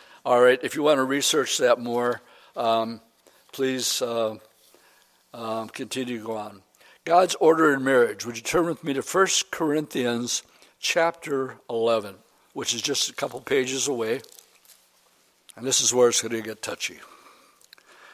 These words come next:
One through twelve, First Corinthians eleven. "Imitate me just as I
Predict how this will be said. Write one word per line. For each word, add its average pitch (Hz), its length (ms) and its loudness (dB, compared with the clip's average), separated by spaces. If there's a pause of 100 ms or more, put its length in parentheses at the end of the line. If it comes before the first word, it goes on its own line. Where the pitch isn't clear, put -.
(1200)
One 156 180 -4
through 170 160 2
twelve, 135 400 6
First - 260 -4
Corinthians 113 420 -4
eleven. 107 400 -6 (1160)
"Imitate 185 480 4
me 147 200 2
just 131 220 2
as 123 160 -2
I 123 340 4